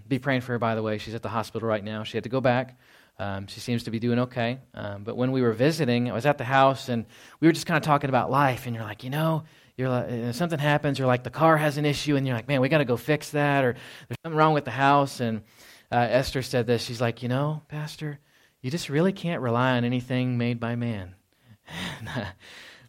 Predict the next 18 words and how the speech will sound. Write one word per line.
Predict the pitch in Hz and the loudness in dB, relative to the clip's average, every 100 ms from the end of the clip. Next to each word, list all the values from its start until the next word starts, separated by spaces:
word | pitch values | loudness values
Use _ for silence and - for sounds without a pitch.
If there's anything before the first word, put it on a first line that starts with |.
| - | -6
I | 120 | -6
said, | - 123 113 | 0 0 0
uh, | 117 113 110 | -2 -4 -4
"That, | 117 123 117 | -2 -2 0
that | 123 123 | 0 2
is, | 120 113 - - _ | 2 -2 -8 -18 _
that | 117 113 | -4 -4
is | 104 | -6
very | 104 117 113 | -2 -2 -2
true, | - 120 104 107 - | -6 -8 -8 -10 -16
isn't | - 113 104 | -10 -8 -8
it, | - | -14
right?" | - 110 127 131 _ _ _ _ _ _ _ _ | -8 -4 -4 -6 _ _ _ _ _ _ _ _
What | - 120 | -6 -4
can | 135 | -2
we | 127 | -2
rely | 110 104 98 92 | -2 -4 -6 -10
on? | 95 | -14